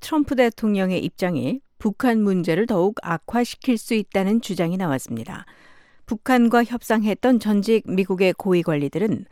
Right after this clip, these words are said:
핵과 미사일 시험 유예에 안도해서는 안 된다며 교착 상태가 길어지면 북한의 도발이 재개될 수 있다고 내다봤습니다. 심현지 기자입니다.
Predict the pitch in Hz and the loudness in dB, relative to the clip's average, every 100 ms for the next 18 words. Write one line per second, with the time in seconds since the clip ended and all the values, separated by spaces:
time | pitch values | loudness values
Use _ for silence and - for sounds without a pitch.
0 | - - - 285 _ - 262 254 - 180 | -20 -12 -4 -4 _ 4 6 6 2 0
1 | 196 214 226 254 254 - 269 254 202 170 | 0 0 2 2 0 0 2 2 2 0
2 | 190 185 156 143 - 175 170 175 185 180 | 2 2 0 -2 -6 -2 0 0 0 0
3 | 170 185 233 254 170 180 175 165 151 120 | 0 2 4 4 2 -2 -2 -2 -2 -4
4 | 240 - - _ _ - 240 277 254 262 | -8 -12 -20 _ _ 0 4 4 2 2
5 | 240 233 226 202 180 175 180 110 - - | 2 0 2 0 0 0 -2 -2 -6 -8
6 | 190 202 180 175 151 147 226 - 165 151 | -4 -2 -2 -2 -2 -2 -2 -4 -6 -2
7 | 190 214 220 - 202 - 190 247 220 156 | 2 2 2 0 -2 0 0 2 2 0
8 | 156 - - - - - - - - - | -6 -10 -12 -12 -14 -18 -20 -20 -18 0
9 | 277 262 240 226 196 131 - - - | 6 6 6 0 -2 -4 -12 -14 -16